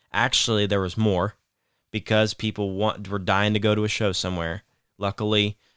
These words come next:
C P S, N S R were lu-, and A B A were lucky to, to pull that off, and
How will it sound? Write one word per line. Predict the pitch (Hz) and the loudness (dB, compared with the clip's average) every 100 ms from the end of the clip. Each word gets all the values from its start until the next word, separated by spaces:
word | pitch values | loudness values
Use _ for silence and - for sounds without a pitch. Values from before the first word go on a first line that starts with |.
| _ | _
C | - 120 | -6 -6
P | - 107 | 0 2
S, | 104 - | 2 0
N | 101 | -2
S | 101 104 | 0 2
R | 101 | 2
were | 101 | 2
lu-, | 98 95 | 0 -4
and | 98 | -2
A | 101 | -2
B | 104 104 | 0 0
A | 98 | 2
were | 95 90 | 0 -2
lucky | 98 98 - | -4 -4 -4
to, | 104 98 90 92 _ _ | -4 -2 -4 -6 _ _
to | 95 | -6
pull | - 113 | -4 0
that | 98 95 | 0 6
off, | 135 113 104 - _ _ _ _ _ _ - | 6 6 2 -8 _ _ _ _ _ _ -2
and | 110 107 104 101 95 | 0 2 2 0 -6